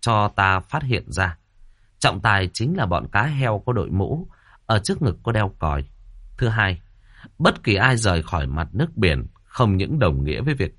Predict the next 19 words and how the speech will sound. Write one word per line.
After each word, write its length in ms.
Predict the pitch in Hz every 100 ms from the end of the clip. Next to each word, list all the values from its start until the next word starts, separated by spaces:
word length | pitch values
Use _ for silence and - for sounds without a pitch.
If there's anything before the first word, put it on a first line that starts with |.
| -
bỏ 300 | - 76 60
thi 140 | - 95
đấu, 320 | 85 104 165 _ _ _ _ -
mà 180 | 110 104
đội 200 | 113 90
viên 220 | 135 110
bảo 160 | 76
vệ 200 | 62 80
có 140 | - 139
thể 140 | 87 -
tự 160 | - 64
do 200 | 101 101
săn 280 | - 101 92
giết 200 | 160 113
người 160 | 78
này 240 | 71 67 67
trong 180 | 92 87
ba 160 | 87
phút. 280 | 82 - 165